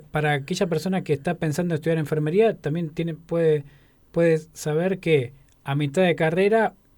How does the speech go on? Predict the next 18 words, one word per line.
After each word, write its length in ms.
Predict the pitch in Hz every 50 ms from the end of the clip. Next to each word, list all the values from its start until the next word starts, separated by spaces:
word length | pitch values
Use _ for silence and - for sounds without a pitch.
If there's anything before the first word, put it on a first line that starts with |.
| _ _ _ _ _ _ _ _ _ _ _ _
tiene 280 | - 170 180 175 175 160
la 120 | 156 151
posibilidad, 560 | 139 151 143 139 156 151 160 175 170 151 135
a 80 | 131 131
través 460 | 123 - 139 139 151 160 165 151 147
del 420 | 147 151 156 156 156 151 147 143 135
título 320 | 139 170 165 - 165 156
de 40 | 151
enfermero 340 | 143 139 147 151 165 160 147
profesional, 480 | 147 147 151 143 156 160 185 208 196
ya 200 | 185 - 175 165
poder 360 | - - 160 151 170 196 202
empezar 400 | 190 160 139 151 147 - 165 165
a 60 | 165 156
trabajar 360 | - 147 151 143 - 165 160
en 60 | 165
su 140 | 151 160 151
profesión 560 | 160 160 147 165 160 156 190 208 233 247 269